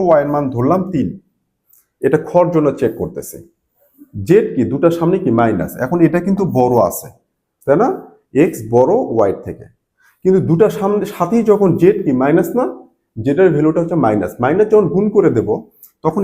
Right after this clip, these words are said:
এটা ধরলাম ওয়ান যদি হয় মাইনাস, তাহলে মাইনাস ফাইভ, এটা মাইনাস থ্রি, তখন কিন্তু উল্টাটা হয়ে গেল। মাইনাস ফাইভ টা তখন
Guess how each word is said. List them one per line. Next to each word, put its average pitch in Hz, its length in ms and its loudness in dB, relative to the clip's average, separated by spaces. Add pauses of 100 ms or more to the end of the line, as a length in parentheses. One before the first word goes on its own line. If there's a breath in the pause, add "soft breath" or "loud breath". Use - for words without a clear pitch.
এটা 180 200 2
ধরলাম 160 220 2 (120)
ওয়ান 143 180 2 (120)
যদি 131 200 2
হয় 113 180 0
মাইনাস, 104 320 -4
তাহলে 120 260 -6
মাইনাস 143 260 0 (100)
ফাইভ, 202 220 0 (680)
এটা 135 140 -6 (100)
মাইনাস 107 260 0
থ্রি, 92 120 -8 (100)
তখন 165 240 -2
কিন্তু 185 220 -2
উল্টাটা 123 380 -2
হয়ে 87 220 -4
গেল। - 120 -20 (580)
মাইনাস 123 320 0
ফাইভ 135 200 2
টা 170 120 2
তখন 156 140 2